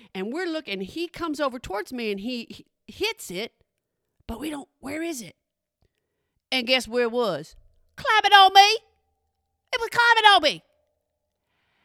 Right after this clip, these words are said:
And, of course, then I do the "get this bug off me" dance.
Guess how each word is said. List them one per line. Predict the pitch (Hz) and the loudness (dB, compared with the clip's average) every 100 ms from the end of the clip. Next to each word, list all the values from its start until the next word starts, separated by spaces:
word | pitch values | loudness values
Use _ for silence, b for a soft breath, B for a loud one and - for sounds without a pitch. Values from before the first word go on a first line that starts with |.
| _ _ _ - | _ _ _ 0
And, | 370 | 0
of | 370 | 0
course, | 381 392 359 | -2 -4 -4
then | 254 381 359 | -2 -2 0
I | 349 381 320 | 2 2 0
do | 330 320 330 339 _ _ _ _ _ _ | -4 -2 -4 -8 _ _ _ _ _ _
the | 247 | -6
"get | 214 349 311 | -2 -4 -4
this | 247 | -6
bug | 233 262 | -2 0
off | 277 262 | 0 0
me" | 254 226 | -4 -6
dance. | 214 196 220 - - | -4 -4 -6 -12 -20